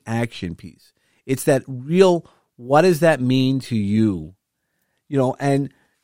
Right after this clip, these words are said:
that's the interesting part about the actions. <coughs>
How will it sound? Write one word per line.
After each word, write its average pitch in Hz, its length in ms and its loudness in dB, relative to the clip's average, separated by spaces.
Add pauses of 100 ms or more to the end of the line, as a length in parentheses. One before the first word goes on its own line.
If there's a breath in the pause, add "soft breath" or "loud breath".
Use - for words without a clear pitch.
(140)
that's 185 440 -4
the 240 120 -4
interesting 208 600 -4
part 208 260 -2
about 139 180 0
the 147 180 -4
actions. 139 760 -8
<coughs> - 40 -20